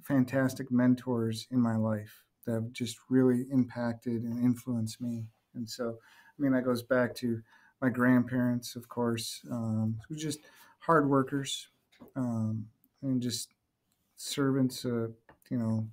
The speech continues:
my one grandfather was a farmer. My other one was a rural mail, mail carrier, served in the Army. And so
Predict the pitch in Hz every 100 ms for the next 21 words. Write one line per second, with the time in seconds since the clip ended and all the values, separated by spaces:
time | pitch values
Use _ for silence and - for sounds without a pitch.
0 | _ _ _ _ - 120 120 120 123 120
1 | 117 120 117 113 107 104 131 131 127 123
2 | 117 113 120 117 113 113 110 107 - _
3 | - _ - - 110 107 123 139 131 123
4 | 127 127 131 135 131 127 - 131 123 123
5 | 113 - _ _ - 131 131 123 123 117
6 | 113 117 117 117 113 _ 131 120 120 131
7 | 120